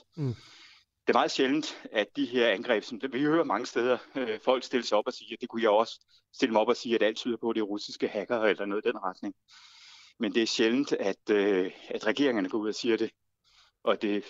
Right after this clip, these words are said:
Speaker 2: på den måde får, øh, får konsekvenser direkte for, øh, for landene, der måske, måske ikke står i bag. Og jeg tror også, at det var sådan, øh,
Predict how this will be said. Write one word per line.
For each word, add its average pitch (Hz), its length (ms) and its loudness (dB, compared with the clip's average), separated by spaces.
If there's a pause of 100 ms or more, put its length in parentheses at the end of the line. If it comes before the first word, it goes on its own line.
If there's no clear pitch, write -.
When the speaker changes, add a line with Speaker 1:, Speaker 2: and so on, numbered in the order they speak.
(120)
Speaker 2:
på - 100 0
den 127 160 4
måde 110 160 2
får, 98 340 2
øh, 92 160 0
får 110 100 0
konsekvenser - 640 -8 (600)
direkte 98 500 -2
for, 101 380 -4
øh, 90 200 -2
for - 120 -8
landene, 85 340 -2
der 101 240 -2 (840)
måske, 143 480 0
måske 135 320 0
ikke 120 240 0
står 151 160 2
i 143 120 0
bag. 101 260 2
Og 104 80 0
jeg 113 100 2
tror 110 260 4
også, 120 160 0
at 127 60 -2
det 120 100 2
var 131 100 2
sådan, 110 400 -4
øh, 101 180 -2